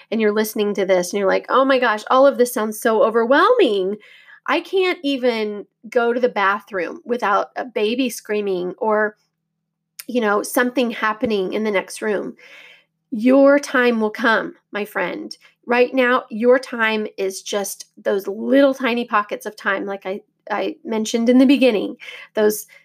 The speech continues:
ten minutes here, twenty minutes there that the baby might be sleeping or the toddler might be napping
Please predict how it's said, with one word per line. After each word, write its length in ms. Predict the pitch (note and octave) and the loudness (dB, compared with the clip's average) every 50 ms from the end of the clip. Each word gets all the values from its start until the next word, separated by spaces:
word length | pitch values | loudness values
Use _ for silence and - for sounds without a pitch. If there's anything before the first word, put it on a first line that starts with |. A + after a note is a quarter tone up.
| _ _ | _ _
ten 300 | - - C4+ C4+ C#4 C#4 | -6 -2 0 2 4 6
minutes 320 | C#4 D4 C4+ C#4 B3+ - - | 6 6 6 4 2 0 -2
here, 320 | - B3+ A#3+ - - - | -2 -2 0 0 -2 -4
twenty 340 | - - - A#3+ A#3+ C4 C4+ | -4 -2 -2 0 2 2 2
minutes 380 | C4 C4 B3 B3 B3 - - | 2 2 2 0 -2 -6 -8
there 300 | - A3 G#3 G3+ F3+ F3+ E3+ | -4 -2 0 2 2 0 0
that 160 | - F#3 - | -4 -8 -10
the 60 | - | -8
baby 360 | F#3 G3 G#3 G#3 G#3+ G#3+ A#3+ | -6 -4 -4 -2 -2 -4 -4
might 220 | A#3 A3+ A3 G#3+ - | -4 -4 -4 -6 -6
be 100 | A#3 A3+ | -10 -12
sleeping 580 | A3 - - G#3+ G#3 G#3 - G3 F3 E3+ D#3 | -10 -8 -6 -6 -6 -6 -6 -8 -6 -6 -6
or 160 | F3+ F#3 F#3 F#3 | -4 -4 -4 -4
the 100 | F#3 G3 | -4 -8
toddler 500 | - - - G#3 G#3+ A#3 G#3+ A#3 A3+ A3+ | -8 -2 0 2 2 2 2 0 -2 -2
might 180 | A3+ A3 A3 - | -4 -4 -6 -6
be 120 | A#3 A#3 | -6 -4
napping 560 | A3 G#3+ G3+ G#3 G#3 - G#3+ G3+ G3 G3 G3+ | -4 -2 -4 -4 -4 -6 -6 -6 -6 -6 -8